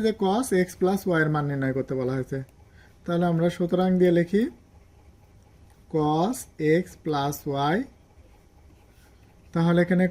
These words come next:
cos x এর মান আমরা জানি, x এর মান আমরা কত জানি? ষাট। তাহলে x পরিবর্তন করে লিখব ষাট। আর y এর মান জানি আমরা তিরিশ, তাহলে y পরিবর্তন করে লিখব তিরিশ, যেহেতু এখানে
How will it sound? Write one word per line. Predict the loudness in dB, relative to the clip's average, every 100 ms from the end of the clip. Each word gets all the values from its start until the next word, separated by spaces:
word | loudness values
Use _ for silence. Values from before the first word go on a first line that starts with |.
| 2
cos | 2 2 0 -2 -10 -20 -20 -20 -20 -20 -20 _ -20 -20 -20 -8 -2 0
x | 2
এর | 4
মান | 4 4
আমরা | 4 4 4
জানি, | 4 2 0 -8 -12 -8
x | -2
এর | 0
মান | 2 2
আমরা | 0 0
কত | 2 2
জানি? | 2 2 0
ষাট। | 0 -2 -4 -10
তাহলে | -4 0 0 2 -2
x | -2 -2
পরিবর্তন | 0 0 0 -2
করে | 0 0
লিখব | 0 0 -4
ষাট। | -4 -4 -4 -8 -20 -20 -20 -20 -20 -20 -20 -20 -20 -20 -20 -20 -20 -20 -20 -20 -20 -20 -20 -20 -20 -20 -20 -20 -20 -20 -20 -20 -20 -20 -20 -20 -20 -20 -20 -20 -20 -20 -6 0
আর | 4 6 6
y |
এর | 6
মান | 4 4
জানি | 4 4
আমরা | 2 2 2
তিরিশ, | 2 2 0 -8 -20 -8
তাহলে | 0 2 2
y | 4
পরিবর্তন | 4 2 0 0
করে | 0 2
লিখব | 2 2 -2 -2
তিরিশ, | 0 0 -4 -20 _ -20 -16 -4
যেহেতু | 0 2
এখানে | 2 2